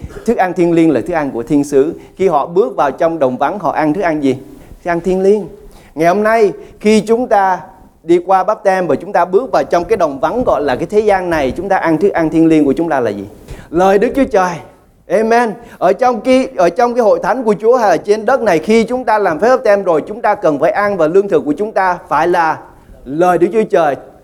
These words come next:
Loài người không sống bởi bánh mà thôi, nhưng bởi mỗi lời nói ra từ môi miệng của Đức Chúa Trời. Man shall not live by bread alone, but by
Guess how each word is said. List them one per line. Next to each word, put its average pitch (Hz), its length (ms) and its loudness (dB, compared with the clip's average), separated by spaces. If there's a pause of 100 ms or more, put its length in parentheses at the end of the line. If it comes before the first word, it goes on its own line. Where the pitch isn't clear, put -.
(180)
Loài 185 240 0
người 185 260 0
không 226 300 -2
sống 220 340 -2
bởi 175 400 2 (440)
bánh 233 280 0
mà 196 120 0
thôi, 196 360 2
nhưng 208 260 0
bởi 175 360 2 (500)
mỗi 170 300 2
lời 180 460 2
nói 170 360 2
ra 196 260 2
từ 165 500 2
môi 175 360 0
miệng 143 380 0
của 143 400 2 (200)
Đức 180 180 0
Chúa 214 180 -2
Trời. 131 240 0
Man 214 320 2
shall 208 220 0
not 208 180 0
live 208 260 2
by 180 320 0 (500)
bread 196 360 2
alone, 202 400 2 (440)
but 156 260 0
by 156 180 2